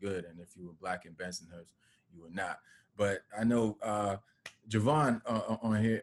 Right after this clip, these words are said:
on the line, who, um, he's my co-producer, my producer for, uh, Life's Essentials with Ruby D. And I know Javon for, like, ten years now. And I, I know you had a lot of stories about Brooklyn and, and,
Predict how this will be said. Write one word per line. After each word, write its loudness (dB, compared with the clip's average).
on 0
the 2
line, 2
who, 2
um, 2
he's 4
my 4
co-producer, 2
my 6
producer 4
for, 4
uh, 0
Life's 0
Essentials 0
with 0
Ruby 0
D. 2
And -4
I 0
know 2
Javon -4
for, -12
like, -6
ten -2
years 0
now. -4
And -2
I, -6
I 0
know 6
you 6
had 2
a 2
lot 2
of 2
stories -4
about -2
Brooklyn -6
and, -10
and, -8